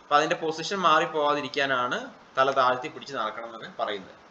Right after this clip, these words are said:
So ക്ലാസ്സുകളുടെ കാര്യം ഞാൻ ഒന്നുകൂടെ പറയുവാണ്, തൊണ്ണൂറ് നാൽപത്തെട്ട് മുപ്പത്തൊമ്പത് ഇരുപത്തഞ്ച് എഴുപത്തെട്ട്.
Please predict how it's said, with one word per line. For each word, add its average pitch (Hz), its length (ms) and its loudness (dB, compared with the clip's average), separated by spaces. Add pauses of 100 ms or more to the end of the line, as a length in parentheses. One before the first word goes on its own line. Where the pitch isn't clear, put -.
(520)
So 147 80 -6
ക്ലാസ്സുകളുടെ 160 420 4
കാര്യം 156 200 6
ഞാൻ 151 120 0
ഒന്നുകൂടെ 147 220 0
പറയുവാണ്, 143 560 2
തൊണ്ണൂറ് 131 400 0
നാൽപത്തെട്ട് 123 420 -2
മുപ്പത്തൊമ്പത് 123 760 -4
ഇരുപത്തഞ്ച് 120 840 -4 (180)
എഴുപത്തെട്ട്. 107 580 -6